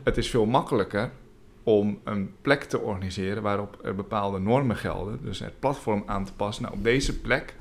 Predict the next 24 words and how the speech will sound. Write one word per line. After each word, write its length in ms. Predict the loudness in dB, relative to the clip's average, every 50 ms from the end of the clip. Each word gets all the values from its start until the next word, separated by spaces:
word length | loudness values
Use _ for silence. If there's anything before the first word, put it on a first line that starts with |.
| -12 -12 -12 -12 -8
gaan 200 | -2 0 2 2
wij 160 | 4 2 0
zo 320 | 2 6 6 8 8 6
met 120 | 4 0 -2
elkaar 320 | -2 0 2 2 2 2
om. 260 | 0 -2 -2 -2 -2 -6 -6 -8 -8 -8 -8 -8 -10 -12 -12 -14 -4
En 320 | -2 0 0 0 0 -2 -2
die 120 | -2 -4 -2
plekken, 400 | 4 4 4 4 6 2 0 0
die 100 | 0 -2
kun 140 | -2 -2
je 100 | -2 -2
als 160 | -4 -6 -6 -6
organisatie 760 | -6 -6 -4 -4 -4 -2 -4 -4 -4 -4 -6 -8 -8 -10 -14 -18 -20 _
heel 300 | -4 0 0 0 0 -2
eenvoudig, 600 | -6 -6 0 4 6 8 8 6 6 2 -4 -4
heel 160 | -4 -4 -4 -4
snel, 460 | -4 -2 0 2 2 2 0 -2 -2
heel 240 | -2 -2 -2 -2 -2
zichtbaar 500 | 0 0 0 0 0 0 0 0 0 -4
veranderen. 540 | -4 -2 0 0 0 0 -2 -4 -6 -6 -8 -12 -20 -20 -20 -20 -20 -20 _
Terwijl 500 | 2 6 6 6 6 4 0 -4 -6 -4
het 160 | -2 -2 -2
individu 880 | -2 -2 -2 -2 -2 -2 -2 0 2 4 6 6 6 6 4 0 -6